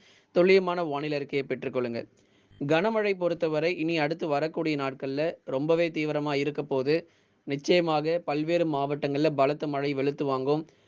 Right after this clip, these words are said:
பகல் நேரங்கள்ல என்னதான் ஒரு பக்கம் வெயிலுடைய தாக்கம் இப்போதைக்கு இருந்தாலுமே கூட, வரப்போகிற நாட்கள்ல பெய்யக்கூடிய மழை பொழிவு ரொம்பவே அதிகமாக இருக்கு அப்படின்னு தான் நம்ம சொல்ல போறோம். நண்பர்களே, கடைசி வரைக்கும் வானிலை அறிக்கையை கேட்டு பயன்பெற்றுக் கொள்ளுங்க. உங்களுக்காகவே ஒவ்வொரு நாளும் துல்லியமான வானிலை அறிக்கையானது அறிவிக்கப்பட்டு வருகிறது.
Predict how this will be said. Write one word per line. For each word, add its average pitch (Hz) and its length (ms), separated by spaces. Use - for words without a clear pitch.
பகல் 180 280
நேரங்கள்ல 190 380
என்னதான் 175 360
ஒரு 165 160
பக்கம் 156 320
வெயிலுடைய 156 420
தாக்கம் 147 400
இப்போதைக்கு 160 480
இருந்தாலுமே 143 460
கூட, 131 200
வரப்போகிற 156 520
நாட்கள்ல 139 460
பெய்யக்கூடிய 143 520
மழை 127 300
பொழிவு 139 360
ரொம்பவே 143 360
அதிகமாக 135 580
இருக்கு 156 340
அப்படின்னு 135 260
தான் 139 160
நம்ம 123 140
சொல்ல 127 200
போறோம். 135 320
நண்பர்களே, 202 440
கடைசி 175 340
வரைக்கும் 180 300
வானிலை 165 260
அறிக்கையை 156 280
கேட்டு 175 320
பயன்பெற்றுக் 151 460
கொள்ளுங்க. 147 320
உங்களுக்காகவே 151 720
ஒவ்வொரு 151 360
நாளும் 147 300
துல்லியமான 139 440
வானிலை 135 300
அறிக்கையானது 127 420
அறிவிக்கப்பட்டு 123 520
வருகிறது. 120 360